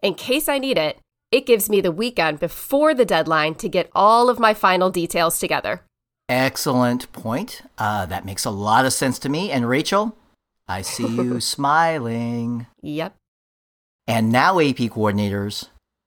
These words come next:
Speaker 2: now it's time to gear up for our newest segment. It's something we're calling On the Road with Rachel. And you might be asking, "Derek, what road are we on?"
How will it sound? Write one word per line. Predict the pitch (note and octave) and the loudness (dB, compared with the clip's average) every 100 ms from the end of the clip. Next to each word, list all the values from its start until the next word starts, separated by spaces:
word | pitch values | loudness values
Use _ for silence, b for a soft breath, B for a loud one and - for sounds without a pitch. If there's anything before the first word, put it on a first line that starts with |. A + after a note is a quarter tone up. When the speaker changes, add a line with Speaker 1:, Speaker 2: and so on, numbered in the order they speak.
| _ | _
Speaker 2:
now | F#2 G2 A#2 | -8 0 2
it's | D3+ - | 0 0
time | E3+ D3+ D3 C3+ | 2 4 4 0
to | B2+ G#2 G#2 - - | -2 -2 -4 -8 -4
gear | C3+ C3+ D#3 | 2 6 8
up | F3+ - - - _ | 6 4 -2 -20 _
for | - A#2 A2 | -4 0 0
our | G#2+ G#2 | 0 0
newest | G2 G#2 B2 C#3 G2 - - - | 0 0 2 0 -2 -6 -8 -12
segment. | - - C3 F#2+ C2 B1 - _ _ _ _ - | -10 -4 -4 -4 -10 -16 -20 _ _ _ _ -6
It's | A2 | -2
something | - F3 G#3 | 2 2 2
we're | F#3+ F3+ | 2 2
calling | B2 A2 A2 G#2+ A2+ - _ _ _ _ | 2 2 2 -2 -6 -12 _ _ _ _
On | E3+ F#3 G3+ G3 | 2 4 4 2
the | F#3 | 0
Road | D3+ B2 A#2+ A#2 A#2 | 2 4 4 2 0
with | A2 | -4
Rachel. | G#2 F#2+ F#2+ F2 D#2+ G1+ - _ _ _ _ _ | -4 -6 -6 -6 -10 -14 -18 _ _ _ _ _
And | - D#3+ C#3 | -2 2 4
you | C#3+ | 4
might | C#3+ D3 | 4 4
be | D3 C#3+ | 2 4
asking, | C3 B2 - G2+ F#2 - _ _ _ _ - | 4 2 0 -4 -6 -12 _ _ _ _ -12
"Derek, | F#2 E2+ F#2+ F3+ - _ _ _ _ - | -8 -6 -4 -4 -6 _ _ _ _ -4
what | C4 C4+ | 2 2
road | A3+ C#3 A2 | 4 4 4
are | F#2+ | 0
we | F2 | -4
on?" | D#2 E2 C#3+ | -6 -6 -6